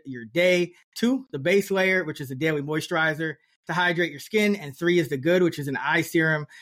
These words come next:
you can put on at night to help your skin look tighter and smoother. Plus, what's a better gift than clear skin? Join the one hundred thousand men who trust Caldera Lab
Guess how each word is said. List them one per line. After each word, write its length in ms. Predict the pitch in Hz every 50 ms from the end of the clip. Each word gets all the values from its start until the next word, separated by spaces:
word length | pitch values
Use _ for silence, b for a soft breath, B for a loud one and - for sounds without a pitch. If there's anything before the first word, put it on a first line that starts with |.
| B B B B -
you 100 | 165 180
can 140 | 175 185 160
put 120 | - 175
on 140 | 175 165 156
at 80 | 139
night 320 | 139 160 190 247 269 226 -
to 100 | 190 160
help 140 | 160 147 131
your 100 | 139 135
skin 400 | - - - 156 151 151 151 147
look 180 | 143 139 127 - _
tighter 460 | - 165 165 165 160 165 160 160 - -
and 320 | 151 151 143 139 139 135 -
smoother. 640 | - - - - 202 226 240 220 226 226 214 214 - b b b b b b b b b _
Plus, 320 | - 220 220 214 208 -
what's 460 | - 165 165 175 196 233 233 226 - - -
a 120 | 165 151
better 380 | 147 131 127 196 214 233 226 214
gift 400 | 160 165 180 175 170 170 - - -
than 220 | 147 135 139 135 127
clear 540 | - - - 185 175 170 170 160 156 -
skin? 640 | - - - - - 180 180 180 175 175 - 135 147
Join 240 | 131 160 170 165 165
the 120 | 151 139
one 480 | 135 131 139 165 185 196 208 214 214 214 -
hundred 420 | - - 180 180 185 180 196 185 190
thousand 440 | 180 170 170 175 170 165 202 214 208
men 340 | 170 139 127 127 123 123 - _ _ _ _ _ _ _
who 100 | 135 135
trust 300 | - 180 165 151 - -
Caldera 440 | - 143 135 127 160 170 190 202 202
Lab 360 | 180 156 143 135 131 127